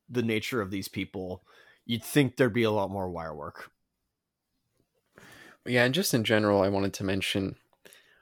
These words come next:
Speaker 2: um, I don't go back to this time period of movies very much. I feel like a lot of them date really poorly. And <laughs> this movie definitely feels very distinctly set in the time period that it came out.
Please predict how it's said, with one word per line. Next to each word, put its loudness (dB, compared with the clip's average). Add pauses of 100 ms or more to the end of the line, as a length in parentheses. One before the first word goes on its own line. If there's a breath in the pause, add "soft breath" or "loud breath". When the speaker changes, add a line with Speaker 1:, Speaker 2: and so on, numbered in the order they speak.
(160 soft breath)
Speaker 2:
um, 2
I 4
don't 4
go 2
back 4
to -10
this 0
time -2
period -2
of 0
movies -4
very 0
much. -2
I -4
feel 2
like 2
a -4
lot 4
of 2
them -2
date 0 (220)
really 0
poorly. 0 (920)
And 0
<laughs> -4
this 2
movie 0
definitely 0 (480)
feels -2
very 2
distinctly -4
set 2
in -6
the -2
time -4
period -6
that 0
it -10
came -6
out. -6